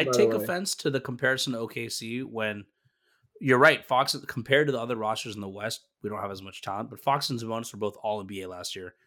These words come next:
Speaker 2: S G A was all N B A. That's one versus two. Very different. Josh Giddey did not even sniff all N B A.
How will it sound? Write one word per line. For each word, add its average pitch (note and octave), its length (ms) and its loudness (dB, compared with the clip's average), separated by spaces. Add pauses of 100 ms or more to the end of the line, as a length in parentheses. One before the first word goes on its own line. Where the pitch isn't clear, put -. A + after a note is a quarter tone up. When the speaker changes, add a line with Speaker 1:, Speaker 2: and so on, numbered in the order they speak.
(260)
Speaker 2:
S C#3 180 6
G F3+ 80 6
A E3+ 60 6
was B2+ 120 6
all A#2 120 6
N G#2 80 0
B G2+ 120 0
A. F2 120 -4
That's - 180 -6
one A#2 300 4
versus G#2 320 -4
two. F#2+ 280 -2 (460)
Very A#2 280 6
different. F2+ 360 -14 (640)
Josh B2 320 6
Giddey A#2 280 2
did G#2 140 -6
not A2+ 220 2
even G#2 180 -4
sniff - 600 2
all F#2 260 -10
N F2 80 -14
B F2 140 -18
A. F#2 120 -20